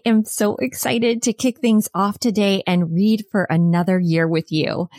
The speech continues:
Now, before we discuss the differences between last year and this year, I do want to remind you that we are not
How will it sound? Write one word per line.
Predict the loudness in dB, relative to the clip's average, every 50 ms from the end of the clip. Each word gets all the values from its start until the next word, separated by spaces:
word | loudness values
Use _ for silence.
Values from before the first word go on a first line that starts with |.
| -20 -20 -20 -16 -8 -4
Now, | -2 0 0
before | 0 -2 0 0 -2 0
we | 0 -2 -2
discuss | -2 -2 -2 -2 -4 -4 -4 -4 -2
the | -4 -6
differences | -6 -4 -4 -4 -2 0 0 0 0 0 0 0 0 -2 -4
between | -6 -6 -4 -2 0 0 0
last | 0 0 0 -2 -4 -4 -6 -4
year | -2 -2 -2 -2
and | 0 0 0 0
this | -2 -2 -4 -2
year, | -2 0 0 0 0 -2 -2
I | -2 -4 -4
do | -2 -2 0 0 0
want | 0 0 0 0
to | 0
remind | 0 0 0 0 0 0 0 -2 -2
you | -2 -2 -2
that | -2 -2 -2
we | -2 -2 -2 -4 -4
are | -2 0 0
not | 0 0 0 -2 -4 -6